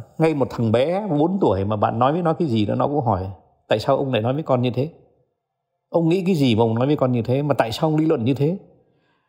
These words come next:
Đấy. Tức là vào đúng cái lúc đó, nó không chấp nhận một cái sự, à, à, áp đặt,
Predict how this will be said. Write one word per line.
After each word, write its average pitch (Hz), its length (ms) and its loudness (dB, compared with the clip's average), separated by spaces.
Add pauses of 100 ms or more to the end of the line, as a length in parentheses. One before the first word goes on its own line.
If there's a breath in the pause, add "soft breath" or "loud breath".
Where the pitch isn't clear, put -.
(120)
Đấy. - 160 -6 (360)
Tức 226 120 6
là 131 240 2 (380 loud breath)
vào 139 280 4
đúng 185 200 0
cái 254 100 4
lúc 247 100 0
đó, 214 380 0 (960)
nó 208 120 2
không 202 260 0 (120)
chấp - 260 -2
nhận 175 200 2 (800)
một 135 160 0 (100)
cái 202 400 2
sự, 123 440 0
à, 104 360 2 (720 soft breath)
à, 104 760 -2 (200)
áp 190 140 0
đặt, 175 120 0